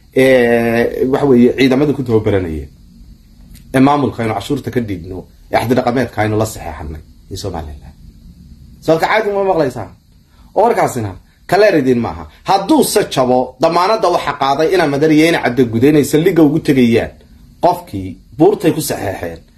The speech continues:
Ila saddex qodob bay buurta ku saxeexeen. Qodob waa qodobka koowaad. Haddaa maqlaysaa?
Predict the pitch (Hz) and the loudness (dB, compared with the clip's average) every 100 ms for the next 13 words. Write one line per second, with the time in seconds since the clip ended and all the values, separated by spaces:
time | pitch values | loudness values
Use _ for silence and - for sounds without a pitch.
0 | - - - 175 180 - 240 - 147 185 | -20 -20 -6 -2 0 0 -2 -2 -2 0
1 | 185 165 165 156 147 135 120 101 80 80 | 0 0 0 -2 -6 -8 -8 -10 -10 -14
2 | 76 - - - 185 190 196 214 - 208 | -18 -20 -20 -2 0 2 2 2 2 0
3 | 156 165 156 151 147 151 147 - - - | 0 -4 2 4 4 2 0 -8 -20 -20
4 | - - - - - 123 233 262 247 180 | -20 -20 -20 -20 -18 -4 0 0 2 0
5 | 113 98 | 0 -6